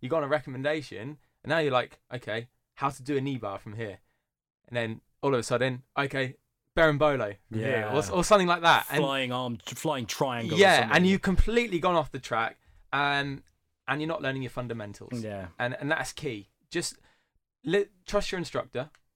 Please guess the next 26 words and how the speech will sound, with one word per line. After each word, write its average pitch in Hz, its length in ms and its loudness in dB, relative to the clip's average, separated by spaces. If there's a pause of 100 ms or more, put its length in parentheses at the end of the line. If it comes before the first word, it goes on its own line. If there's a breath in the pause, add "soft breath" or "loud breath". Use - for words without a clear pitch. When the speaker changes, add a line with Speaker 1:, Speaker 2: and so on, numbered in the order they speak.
Speaker 2:
Yeah. 104 320 -4
Speaker 1:
Okay. 120 360 -6 (260)
Um, 110 540 -8 (600)
and 127 360 -6
just 151 180 -12
listen 160 260 -6
to 139 80 -10
what 143 160 -6
he's 131 160 -8
saying. 110 420 -6 (220)
Practice - 440 -4
the 156 120 -8
moves 147 240 -2
he's 127 200 -12
teaching, 110 420 -12
'cause 104 80 -18
he's 131 140 -12
teaching 180 320 -8
them 143 140 -2
for 135 220 -6
a 131 40 -6
reason. 127 500 -4
Speaker 2:
Yeah. 85 300 -12 (200)
Speaker 1:
Okay. 110 380 -12 (440)
Uh, 113 340 -6 (100)
and, 135 200 -8